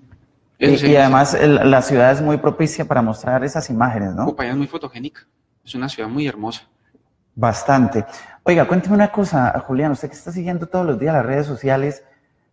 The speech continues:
Speaker 2: ¿qué es lo que la gente más consume en la red social?
Speaker 1: Noticias. Según las in-, investigaciones que se han hecho desde dos mil ocho,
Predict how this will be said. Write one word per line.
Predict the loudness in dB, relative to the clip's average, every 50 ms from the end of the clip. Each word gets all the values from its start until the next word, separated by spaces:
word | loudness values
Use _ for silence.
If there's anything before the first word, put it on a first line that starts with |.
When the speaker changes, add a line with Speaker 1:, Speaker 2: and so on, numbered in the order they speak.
| _ _
Speaker 2:
¿qué | 2 4
es | 4
lo | 4 4
que | 4 2 2
la | 4 4
gente | 2 2 0 0
más | 0 0 -2 0
consume | -2 -2 -2 -2 -2 -2 0 2
en | 2 2
la | 4
red | 2 2 0 0
social? | 0 -2 -2 0 -2 -2 -2 -4 -6 -10 -18 _ _ _ _ _ _ _ _
Speaker 1:
Noticias. | -6 -6 -2 -2 -2 -2 -2 -6 -12 -18 -20 -20 _ _ _ _ _ _ _ _
Según | _ -6 -4 -4 -2
las | -4 -2 -4
in-, | -4 -6 -8 -10 -16 -20 -20 _
investigaciones | -8 -6 -6 -6 -4 -4 -4 -2 -2 -2 -4 -6 -4
que | -6 -6
se | -6 -4
han | -4 -4
hecho | -6 -4 -2 -2
desde | -2 -2 -2 -2 -4
dos | -2
mil | -4 -4 -4 -4
ocho, | -4 -4 -4 -6 -6 -8